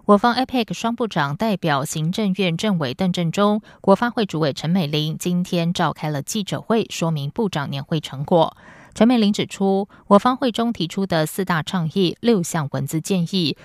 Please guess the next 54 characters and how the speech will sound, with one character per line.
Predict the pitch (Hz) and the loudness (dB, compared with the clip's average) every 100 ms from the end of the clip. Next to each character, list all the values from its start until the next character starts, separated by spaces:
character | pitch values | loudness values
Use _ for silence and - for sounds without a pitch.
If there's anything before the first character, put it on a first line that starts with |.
| - | -2
都 | - 247 | 4 4
极 | - 214 | 2 -2
有 | 226 | -2
可 | - 160 | -2 -2
能 | 139 139 160 | -2 -2 -2
被 | 180 - | -2 0
大 | 202 175 | -2 0
会 | 185 175 | -2 0
纳 | 190 156 | -2 -2
入 | 151 | -6
今 | - 208 | -2 0
年 | 220 143 | 0 -2
的 | 151 147 | -4 -4
部 | 175 160 | -4 -6
长 | 135 | -8
声 | 156 160 | -4 -2
明 | 165 139 | 0 -2
中。 | 156 190 202 _ - - - - | 0 0 0 _ -20 -20 -20 -2
值 | - | 2
得 | 240 247 | 4 4
一 | 277 | 2
提 | - | 0
的 | 180 170 | 0 0
是， | - 185 | 0 0
我 | 170 160 | 0 0
方 | 180 | 0
官 | 202 214 | 0 0
员 | 147 151 | -2 -4
透 | 190 | -4
露， | 175 185 165 - - - | 0 2 2 0 -10 -4
今 | 269 | 0
年 | 269 226 | 4 4
我 | 151 | 4
方 | - 196 | 2 0
提 | 202 151 | 0 -4
出 | - 180 | -4 -2
的 | 160 156 | -2 0
各 | 180 | -2
项 | 170 151 | 0 -4
倡 | - 190 165 | -2 -2 0
议， | 190 160 - | 0 0 -2
发 | - 190 | 0 0
言 | 180 151 | 2 -2
次 | - | -4
序 | 175 156 | -4 -4
较 | - 190 | 0 0
晚 | 165 143 | 0 -4
的 | 147 | -6
中 | - 202 | -2 0
国 | 190 | 0
大 | 175 175 | 0 -2
陆 | 165 | -2
代 | 190 233 | 0 0
表 | 208 156 135 | 0 -2 -2